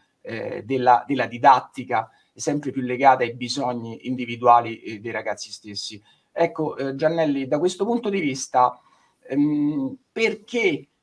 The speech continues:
non si è fatto, non si è avuta una risposta, eh, nemmeno con, attraverso i, i copiosi, importanti fondi del P N R R, e soprattutto, eh, perché, eh, non,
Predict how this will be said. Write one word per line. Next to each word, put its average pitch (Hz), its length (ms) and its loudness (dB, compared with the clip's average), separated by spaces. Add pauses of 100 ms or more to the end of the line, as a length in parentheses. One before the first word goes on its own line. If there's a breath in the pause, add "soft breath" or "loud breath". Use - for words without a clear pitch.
non 151 200 2
si 156 180 -6
è 139 40 -4
fatto, 139 920 -2
non 147 200 0
si 147 140 -6
è 151 160 -4
avuta 170 380 0
una 127 140 -4
risposta, 117 800 -6 (360 soft breath)
eh, 117 220 -8 (120)
nemmeno 156 640 0
con, 131 360 -6
attraverso 135 1040 -6
i, 120 680 -8
i 131 40 -12
copiosi, 147 560 0
importanti 127 640 2
fondi 127 300 -8
del 113 160 -12
P 123 120 -12
N 120 120 -8
R 113 480 -4
R, 113 140 -12 (340)
e - 80 -8
soprattutto, 156 1000 -4
eh, 123 140 -4
perché, 165 560 2
eh, 127 140 -6
non, 156 440 -2